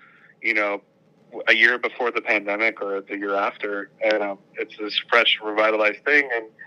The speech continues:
you know, we've been work-, we've been playing around the Bay and, you know, around anywhere from two hundred to about six hundred person cap rooms,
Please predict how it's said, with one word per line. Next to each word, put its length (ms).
you 80
know, 160
we've 200
been 200
work-, 320
we've 120
been 140
playing 460
around 580
the 60
Bay 340
and, 100
you 80
know, 180
around 380
anywhere 340
from 360
two 140
hundred 460
to 180
about 240
six 140
hundred 320
person 260
cap 320
rooms, 460